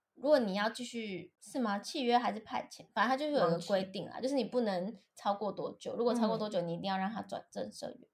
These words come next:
Speaker 1: 应该是派遣。
Speaker 2: 嗯。
Speaker 1: 派遣不能超过三年的样子，两年还是三年。如果你超过那个，你就不能让他继续以派遣的身份待在这里。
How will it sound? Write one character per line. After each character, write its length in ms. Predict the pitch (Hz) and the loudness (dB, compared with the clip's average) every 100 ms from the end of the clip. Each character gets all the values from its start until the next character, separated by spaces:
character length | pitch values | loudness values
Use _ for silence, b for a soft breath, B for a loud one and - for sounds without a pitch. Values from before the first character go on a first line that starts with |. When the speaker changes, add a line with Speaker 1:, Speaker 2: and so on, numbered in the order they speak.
| _ _ _ | _ _ _
Speaker 1:
应 100 | 254 | -2
该 80 | 302 | -2
是 60 | 311 | -2
派 240 | 320 - | -2 -2
遣。 220 | - - _ _ _ _ _ | -4 -16 _ _ _ _ _
Speaker 2:
嗯。 500 | 202 196 175 165 170 - _ _ - | -2 -2 -2 -8 -12 -16 _ _ 0
Speaker 1:
派 120 | 277 | 2
遣 180 | 240 202 | 2 0
不 80 | 226 | -2
能 100 | 202 | -2
超 220 | - 196 | -4 -4
过 160 | 202 | -4
三 320 | 208 196 185 185 | -6 -4 -4 -6
年 160 | 190 | -8
的 80 | - | -10
样 180 | - - | -12 -12
子， 100 | - _ _ _ _ - | -18 _ _ _ _ -2
两 200 | 208 190 | 0 0
年 100 | 208 | 0
还 80 | |
是 80 | 208 | -2
三 180 | 220 202 | -4 -4
年。 260 | 196 - 247 233 | -6 -8 -4 2
如 60 | |
果 80 | 269 | 2
你 120 | 202 | 2
超 200 | 190 220 | -2 -2
过 180 | 220 220 | 0 0
那 80 | 208 | 0
个， 100 | 196 | -2
你 60 | |
就 80 | 175 | -4
不 120 | 214 | -6
能 180 | 220 180 | -6 -4
让 120 | 190 | -6
他 160 | 208 196 | -4 -4
继 200 | 185 240 | -6 -8
续 180 | 247 247 | -8 -8
以 140 | 175 120 | -10 -10
派 240 | - 220 | -8 -8
遣 200 | - - | -6 -10
的 100 | - | -10
身 240 | - 185 | -8 -8
份 220 | 202 196 190 | -4 -4 -2
待 120 | 170 | -2
在 140 | 180 | -2
这 260 | 175 - - | -6 -6 -6
里。 200 | - | -6